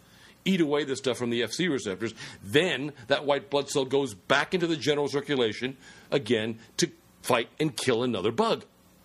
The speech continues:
But if it takes a long time for the enzymes to clean away the dead debris, the dead germ debris from the F C receptor, how long is it gonna take for that white blood cell to get back online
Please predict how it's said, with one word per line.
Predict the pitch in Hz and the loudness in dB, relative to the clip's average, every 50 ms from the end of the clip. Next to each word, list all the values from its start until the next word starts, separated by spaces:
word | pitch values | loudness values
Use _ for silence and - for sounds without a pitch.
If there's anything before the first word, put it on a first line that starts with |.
| _ _ - - - _ - - - - _ _ | _ _ -20 -20 -20 _ -20 -20 -20 -20 _ _
But | 165 170 190 | 0 0 0
if | 185 - | 0 -2
it | 147 139 139 | -4 -6 -2
takes | - - 208 202 196 | 0 0 0 2 0
a | 180 143 | -2 0
long | 127 123 127 135 143 156 160 156 156 131 | 0 0 0 0 0 0 0 -2 -4 -4
time | 127 139 175 208 208 156 110 110 - - - - - - - - | -2 -2 0 0 0 -2 -2 -4 -6 -8 -10 -16 -20 -20 -20 -4
for | - - 135 | -2 0 0
the | 127 123 127 | 2 2 0
enzymes | 143 151 143 147 143 139 - | 0 0 0 -2 -2 -2 -4
to | - 120 | -6 -10
clean | 113 - - 156 165 151 147 | -8 -2 0 0 0 0 0
away | 143 131 131 160 190 170 131 113 117 120 - - - - - - - - | 0 0 0 0 0 0 -2 -2 -4 -6 -8 -14 -20 -20 -20 -20 -4 0
the | 117 127 127 127 123 107 - - _ _ - - - - | 2 2 2 2 0 -2 -6 -12 _ _ -20 -20 -18 -8
dead | - 110 147 151 143 123 | 0 2 2 2 2 0
debris, | 139 107 107 120 - 151 135 120 117 120 120 - - - - | -4 -2 0 0 0 0 0 -2 -4 -6 -8 -12 -20 -8 -4
the | - 113 | -4 -2
dead | 117 110 143 143 139 110 | 0 2 2 2 0 -2
germ | 101 123 160 190 190 | -2 0 0 0 0
debris | 151 135 101 104 107 107 | -2 -4 -4 -4 -4 -2
from | - 120 | -2 -2
the | 120 120 117 | 0 0 0
F | 117 113 | -2 -2
C | - - 226 | 0 -2 0
receptor, | 233 196 139 107 123 104 - - - 135 151 156 - - - - - - - - - - | 0 -2 -2 -2 -2 -4 -2 -2 -2 -2 -2 -4 -8 -20 -20 -20 -20 -20 -20 -14 -4 0
how | - 180 | 0 2
long | 180 170 160 156 | 2 2 0 -2
is | 151 131 | -4 -4
it | 131 | -2
gonna | 127 139 | -2 -2
take | 123 143 147 139 | 0 0 -2 0
for | - 139 | 0 -2
that | 139 127 120 | 0 0 2
white | 127 139 135 113 | 0 0 0 0
blood | 101 143 160 180 | -2 -2 -2 0
cell | 170 - 131 110 | -2 -2 -2 -2
to | 107 98 | -2 -2
get | 92 107 117 - | -2 -2 -2 0
back | - 117 110 107 - | 0 -2 -2 0 -2
online | 110 113 104 107 107 110 110 110 107 | -2 -2 0 -2 -2 -2 -2 -4 -8